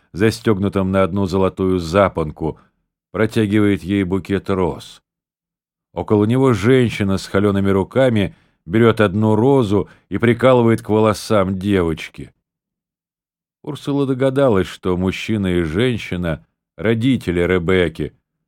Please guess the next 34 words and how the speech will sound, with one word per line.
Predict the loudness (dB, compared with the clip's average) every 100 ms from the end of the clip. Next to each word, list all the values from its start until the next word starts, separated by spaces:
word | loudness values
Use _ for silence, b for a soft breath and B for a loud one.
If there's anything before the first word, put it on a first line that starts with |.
| _ _ _
но, | -4 -2 0
как | 0 0
ни | -4
старалась, | -2 0 2 4 2 -2
не | -4 -6
смогла | -2 -2 0 0
припомнить | 0 -2 -2 -2 -2 -6 -8
их | -8 -6
лица | -4 -4 -6 -12 -12 -12 -14 _ -10
и | -4
пришла | -2 0 0
к | 2
заключению, | 0 -2 -2 -2 -2 -4
что | -2 -4
никогда | -2 -2 0
их | -2 -2
не | -4 -4
видела. | -2 -4 -4 -8 -10 -14 _ _ _ _ _ _ _ _ _ _ _
А | -8
в | -6
это | -4 -4
время, | -2 -2 -2 -2
по | -4
недосмотру | -4 -4 -4 -2 -2 -2 -4
Хосе | -4 -6 -2 0
Аркадия | 0 0 -2 0 -2 -2
Буэндии, | -4 -4 -4 -2 0 0
который | -2 -2 -2 -2 -2
потом | -4 -2 -2 0
не | -2
мог | -2 -2 -4
себе | -6 -6
такого | -6 -4 -4 -2
простить, | -4 -4 -8 _ -10 -10